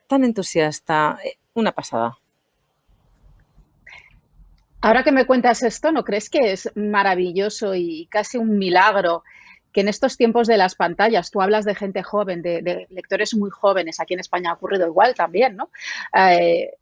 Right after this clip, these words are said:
Speaker 2: bueno, aparte de la gente mayor como yo, que ya tiene cuarenta y ocho años, pero lectores muy jóvenes, gente que está todo el día enganchada a TikTok, a Instagram, y, y de repente dejan la pantalla, cogen un libro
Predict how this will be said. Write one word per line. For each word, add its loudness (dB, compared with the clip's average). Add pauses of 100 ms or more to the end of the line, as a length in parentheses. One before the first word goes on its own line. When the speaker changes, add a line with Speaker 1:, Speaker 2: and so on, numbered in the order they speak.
Speaker 2:
bueno, 2
aparte -2
de 2
la 2
gente -6
mayor -4
como -8
yo, -4
que -6
ya -2
tiene -4
cuarenta 0
y 2
ocho 0
años, 4
pero 2
lectores 2
muy 0
jóvenes, -4
gente -2
que 4 (280)
está 2
todo 6
el 6
día 6
enganchada 2
a 2
TikTok, -6
a 0
Instagram, 2 (400)
y, 0
y -2
de 2
repente 0
dejan 0
la 2
pantalla, 0
cogen -6
un -4
libro -2